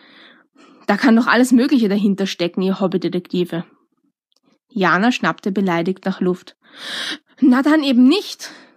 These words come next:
Sie drehte sich wütend um und ließ Neuner einfach stehen. „Fehler Nummer zwei“, murmelte Neuner. „Verkaufe Frauen niemals für dumm.“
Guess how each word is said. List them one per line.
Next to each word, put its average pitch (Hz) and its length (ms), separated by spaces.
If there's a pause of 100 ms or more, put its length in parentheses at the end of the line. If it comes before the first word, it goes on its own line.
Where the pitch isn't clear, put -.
(300)
Sie 208 160
drehte 240 320
sich 208 260
wütend 269 380
um 285 260
und 220 100
ließ 226 240
Neuner 196 380
einfach 202 340
stehen. - 400 (1120)
„Fehler 240 800
Nummer 185 600
zwei“, - 720 (360)
murmelte 190 480
Neuner. 170 480 (480)
„Verkaufe 196 640
Frauen 190 540
niemals 190 560
für 240 160
dumm.“ - 360